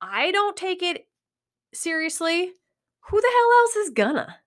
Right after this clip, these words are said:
For real? Like, my mom's not gonna do that shit for me. So taking care of ourselves is important, right? So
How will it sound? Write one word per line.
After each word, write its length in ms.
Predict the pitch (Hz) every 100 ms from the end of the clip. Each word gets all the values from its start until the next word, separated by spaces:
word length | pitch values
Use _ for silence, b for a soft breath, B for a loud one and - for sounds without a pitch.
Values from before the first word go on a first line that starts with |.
| _ _ _ _ _ _ _ _ _ _ -
For 120 | 190
real? 340 | 175 226 392 - _ -
Like, 380 | 240 226 226 - _ _ -
my 120 | 226
mom's 380 | 202 220 302 240
not 160 | 165
gonna 160 | 175 175
do 120 | 175
that 160 | 175 170
shit 180 | 180
for 160 | 170 175
me. 260 | 185 233 _ _ _ _ _ B B B B
So 540 | - 294 277 269 - -
taking 400 | - 294 302 392
care 220 | 370 269 247
of 80 |
ourselves 400 | 240 233 208 202
is 80 | 196
important, 560 | 208 202 - 180 - - _ _ _ _ _ _ _ _ _ - -
right? 400 | 220 220 214 214
So 320 | - 233 226